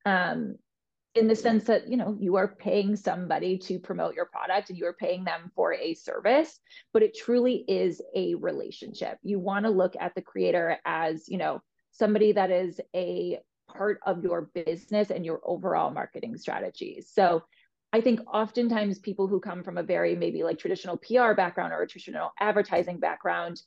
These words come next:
struggle to kind of figure out where influencer fits into the piece, because it isn't something where, like,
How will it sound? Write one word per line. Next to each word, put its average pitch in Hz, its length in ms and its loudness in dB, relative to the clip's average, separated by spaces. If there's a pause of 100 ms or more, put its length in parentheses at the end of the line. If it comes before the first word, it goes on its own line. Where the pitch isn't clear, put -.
(480)
struggle 220 580 4
to 220 120 -4
kind 185 380 -6
of 175 140 2
figure 180 240 0
out 170 200 -2
where 175 260 0
influencer 175 640 -4
fits - 240 -2
into 170 640 -2
the - 80 -4
piece, - 840 0 (300)
because 226 260 4
it - 240 2
isn't 277 340 6
something 196 540 4
where, 190 160 4
like, 185 320 2